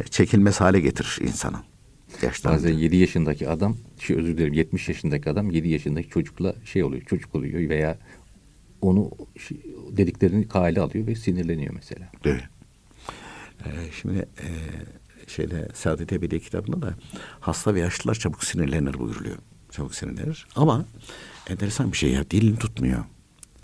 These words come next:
Speaker 1: Şimdi bu tek taraflı olmaz yani. Yani illa her şeyi de sihir büyüye bağlamak o da uygun değil. O da uygun değil. Ee, o sizin bir anlattığınız bir şey vardı.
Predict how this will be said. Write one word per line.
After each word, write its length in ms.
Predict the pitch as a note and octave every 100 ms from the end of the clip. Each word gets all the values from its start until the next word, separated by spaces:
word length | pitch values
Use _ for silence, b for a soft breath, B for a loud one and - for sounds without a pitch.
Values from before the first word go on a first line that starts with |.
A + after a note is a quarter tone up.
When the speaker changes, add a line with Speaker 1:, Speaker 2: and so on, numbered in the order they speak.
| b b -
Speaker 1:
Şimdi 260 | - F#2+
bu 60 | G#2+
tek 220 | - A2+
taraflı 300 | A#2+ A2+ A2
olmaz 360 | A2 A#2+ A2+ A2+
yani. 240 | - - - - - _ _ _ _ _ _ - - - - _ _ _ - _ _ b b b b - _ - -
Yani 220 | C#2+ D2
illa 280 | - G2 F2
her 140 | G#2
şeyi 220 | - E2
de 60 | D#2+
sihir 380 | - F2 E2 E2+
büyüye 280 | F2 D#2+ D2+
bağlamak 400 | D2+ G2+ A#2 -
o 80 |
da 40 | -
uygun 320 | B1 A#1 A1+
değil. 240 | - - - _ _ _ _ _ _ _ _ _
O 160 | - C#2+
da 60 | D2
uygun 420 | A#1 A1+ A1 A1
değil. 180 | D#2 - - B B B B B B -
Ee, 60 | F#2+ E2+ F2 E2+ D#2+ E2 E2+ - _ _ -
o 160 | F2
sizin 340 | D#2+ - F2 F2
bir 40 |
anlattığınız 460 | E2 F2 - E2+ D#2+
bir 60 |
şey 200 | - F#2
vardı. 300 | B1+ A#1 A#1